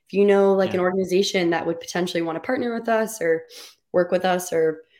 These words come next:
Speaker 1: you know, you have a connection with the N C double A and wanna let them know who we are <laughs> and think it's a good
Speaker 2: Yeah.
Speaker 1: idea, like, any, we're open to
Speaker 2: Yeah.
Speaker 1: anything.
Speaker 2: And I, I almost wonder, you know, I know at a lot of youth clubs, there's kind of, like, a liaison within the club that is kind of in charge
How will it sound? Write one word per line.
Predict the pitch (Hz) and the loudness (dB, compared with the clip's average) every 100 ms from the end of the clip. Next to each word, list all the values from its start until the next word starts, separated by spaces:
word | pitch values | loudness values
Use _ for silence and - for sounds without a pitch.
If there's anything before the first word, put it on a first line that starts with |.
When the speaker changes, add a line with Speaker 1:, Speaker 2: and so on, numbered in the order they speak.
| _ - | _ 2
Speaker 1:
you | 269 | 6
know, | 269 | 6
you | 262 | 6
have | 262 | 4
a | |
connection | 262 269 262 254 | 2 0 0 0
with | 247 | 0
the | 254 | 2
N | 254 262 | 2 2
C | |
double | 262 247 247 | 2 4 4
A | 262 | 2
and | 247 175 175 | 2 0 0
wanna | 190 185 185 _ _ _ _ _ _ | 0 -2 -6 _ _ _ _ _ _
let | - 214 214 | -2 0 2
them | 220 | 2
know | 220 233 | 2 2
who | 233 233 | 4 4
we | 233 | 4
are | 226 254 165 - - | 4 4 0 -2 0
<laughs> | |
and | 285 269 247 | 4 6 6
think | 247 220 | 4 0
it's | 226 | -2
a | 214 | -2
good | 196 | -2
Speaker 2:
Yeah. | 185 151 | 2 2
Speaker 1:
idea, | 160 156 | 2 -2
like, | - _ 196 | -12 _ -4
any, | 190 190 | -2 -2
we're | 185 185 202 | -4 -2 0
open | 180 180 190 | 0 0 -4
to | 175 | -4
Speaker 2:
Yeah. | 165 | -2
Speaker 1:
anything. | 165 170 - 143 170 175 _ _ _ _ _ | -2 -2 -4 -4 -4 -8 _ _ _ _ _
Speaker 2:
And | 170 180 | -2 0
I, | - _ | -2 _
I | 170 175 | 0 0
almost | 202 226 | 0 -4
wonder, | 180 165 170 | -2 -2 -2
you | 160 147 | -4 -2
know, | 139 | -2
I | 139 | -2
know | 139 160 | 0 -2
at | |
a | 160 | -2
lot | 139 131 | -4 -4
of | 117 | -6
youth | 117 123 | -8 -10
clubs, | - 123 107 - | -6 -4 -4 -6
there's | 110 - | -8 -6
kind | 143 156 | -8 -4
of, | |
like, | 151 131 | -4 -4
a | 117 | -8
liaison | 110 104 104 113 113 110 104 104 | -8 -4 -2 -2 -4 -6 -6 -10
within | 113 117 117 | -10 -6 -6
the | 117 | -8
club | - - 110 107 101 | -10 -8 -6 -4 -6
that | 101 | -8
is | 98 | -8
kind | - 127 131 | -8 -8 -8
of | 120 | -8
in | 110 | -10
charge | - 113 107 107 107 - | -8 -4 -4 -4 -6 -12